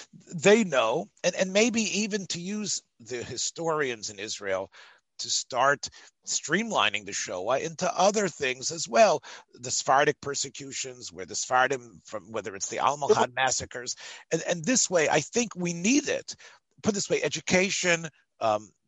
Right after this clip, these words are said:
propaganda, all these things are methods of smoothing things over. And, and, and unless a, a major work is done on that, and that means toning down a little bit of Yom HaShoah as well, and,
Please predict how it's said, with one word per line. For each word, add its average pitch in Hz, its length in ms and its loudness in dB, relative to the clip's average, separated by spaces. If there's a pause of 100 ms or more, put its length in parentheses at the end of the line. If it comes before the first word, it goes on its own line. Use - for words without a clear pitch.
propaganda, 156 760 4 (220)
all 233 240 4
these 220 220 0
things 165 420 -6
are 117 180 2
methods 123 720 0 (320)
of 110 140 0
smoothing 147 560 -4
things 123 340 -10
over. 113 360 -8 (420)
And, 113 180 0
and, - 160 -8
and 139 140 -6
unless 151 600 2 (460)
a, 127 60 -4 (100)
a 127 100 -6
major 160 520 2
work 180 300 0
is 135 120 -6
done 156 240 4
on 135 160 0
that, 67 320 -4 (320)
and 135 140 -2
that 190 160 8
means 175 260 -4
toning 190 440 -2
down 151 520 4 (240)
a 113 60 -10
little 175 260 0
bit 131 140 -2
of 113 100 -8
Yom 127 200 -6
HaShoah 143 480 -4
as 127 180 -4
well, 151 340 2 (220)
and, 123 180 0